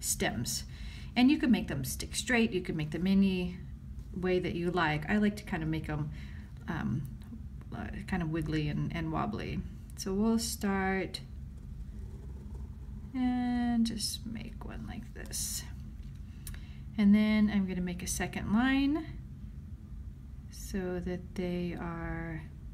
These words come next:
a little bit thicker stems.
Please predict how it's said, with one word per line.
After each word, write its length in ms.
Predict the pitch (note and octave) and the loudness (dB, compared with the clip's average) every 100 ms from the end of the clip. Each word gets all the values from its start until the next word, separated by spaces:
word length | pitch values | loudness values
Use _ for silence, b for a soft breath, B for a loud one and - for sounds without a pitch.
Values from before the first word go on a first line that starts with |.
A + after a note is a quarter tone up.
| - - - B B B B - - | -10 -10 -10 B B B B -10 -4
a 20 | G#3 | -2
little 140 | G3 | 0
bit 140 | E3+ - | -2 -6
thicker 500 | - - C4 C#4 B3+ | -8 -6 -6 -4 -4
stems. 880 | - - C#4+ C#4+ D4 D4+ - - | -4 -4 0 2 2 0 -2 -4